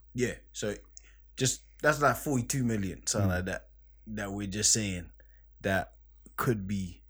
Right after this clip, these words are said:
Speaker 1: racist or just uninformed. Let's
Speaker 2: Yeah.
Speaker 1: just say that. So there's a big pool of views <laughs>
Speaker 2: Yeah.
Speaker 1: for you to get. And then it doesn't even cancel out that the fact that the people who hate you will still watch you.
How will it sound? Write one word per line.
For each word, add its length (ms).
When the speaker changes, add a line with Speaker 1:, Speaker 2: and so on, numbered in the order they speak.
Speaker 1:
racist 600
or 420
just 180
uninformed. 720
Let's 160
Speaker 2:
Yeah. 20
Speaker 1:
just 140
say 140
that. 180
So 480
there's 360
a 120
big 440
pool 500
of 140
views 680
<laughs> 180
Speaker 2:
Yeah. 120
Speaker 1:
for 100
you 200
to 120
get. 360
And 180
then 300
it 80
doesn't 300
even 220
cancel 440
out 220
that 160
the 60
fact 280
that 140
the 60
people 360
who 160
hate 240
you 160
will 140
still 240
watch 300
you. 100